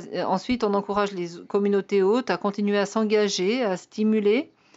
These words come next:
et à optimiser leur soutien aux, euh, migrants et aux communautés en diaspora,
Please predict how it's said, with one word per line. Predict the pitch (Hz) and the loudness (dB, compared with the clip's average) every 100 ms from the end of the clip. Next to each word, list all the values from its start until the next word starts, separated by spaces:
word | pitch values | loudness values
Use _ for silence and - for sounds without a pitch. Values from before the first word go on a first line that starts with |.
| _ - - | _ -12 -2
et | 214 | 0
à | 208 202 - | 2 0 0
optimiser | 240 233 - 240 233 220 196 226 | -2 -2 -6 0 2 2 0 0
leur | 247 208 220 - | 2 2 2 -2
soutien | - 214 - - 214 262 _ _ _ _ _ - | -8 -8 -6 -2 0 0 _ _ _ _ _ -4
aux, | 214 240 247 - _ - | 0 2 2 -2 _ -4
euh, | 185 185 - | -2 0 -2
migrants | 185 190 202 202 170 185 | -2 2 2 2 2 2
et | 226 | 2
aux | 185 | 0
communautés | 185 180 175 175 170 240 240 - | 0 -2 -2 -6 -2 0 0 -2
en | - 208 | -4 -2
diaspora, | 196 196 185 - 190 156 165 220 | 0 0 -2 -2 -2 0 0 0